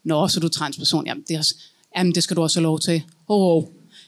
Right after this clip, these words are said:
Godt, så du siger, du accepterer mig, men du respekterer mig ikke en skid, hvis du har brug for at sige det der. Jeg er fuldstændig ligeglad med, om du giver mig lov til at være her eller ej. Du skal sgu respektere, at jeg eksisterer, for jeg respekterer din eksistens.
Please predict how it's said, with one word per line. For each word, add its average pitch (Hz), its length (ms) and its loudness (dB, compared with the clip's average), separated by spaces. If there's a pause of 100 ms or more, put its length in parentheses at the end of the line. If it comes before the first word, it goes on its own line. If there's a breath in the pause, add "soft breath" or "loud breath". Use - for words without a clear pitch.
Godt, 185 200 0
så 214 100 0
du 202 60 0
siger, 262 200 2
du 254 80 4
accepterer 208 680 0
mig, 175 200 4
men 170 140 2
du 175 60 -2
respekterer 170 500 -2
mig 220 80 0
ikke 214 80 -2
en 220 60 -2
skid, 208 320 0
hvis 196 140 -4
du 202 80 0
har 185 40 4
brug 190 220 2
for 202 80 -2
at 185 60 2
sige 202 140 2
det 185 120 -2
der. 185 80 0
Jeg 185 120 -2
er 220 40 0
fuldstændig 269 360 2
ligeglad 247 220 2
med, 220 100 4
om 226 80 4
du 220 60 0
giver 208 160 -2
mig 185 120 0
lov 190 160 0
til - 100 -2
at 208 80 -2
være 190 160 -2
her 214 80 -6
eller 190 140 -4
ej. 185 200 -2
Du 214 60 -6
skal 220 140 -12
sgu 220 120 -6
respektere, 220 760 -2
at 175 80 -10
jeg 190 80 -2
eksisterer, 190 360 0
for 190 80 -2
jeg 190 120 -2
respekterer 208 380 -4
din 202 200 -8
eksistens. 180 680 -2